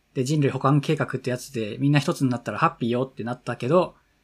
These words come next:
「いや、みんな一つにならないでバラバラでいようよ」って言って終わる、あの感じ。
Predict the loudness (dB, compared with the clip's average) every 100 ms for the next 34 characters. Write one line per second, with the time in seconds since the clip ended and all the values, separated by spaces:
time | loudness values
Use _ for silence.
0 | _ -2 0 2 2 2 2 2 2 2
1 | 4 4 2 2 2 2 2 4 4 2
2 | 2 2 2 -2 -4 -8 -8 -8 -6 -4
3 | -6 -8 -10 -8 -8 -10 -10 -12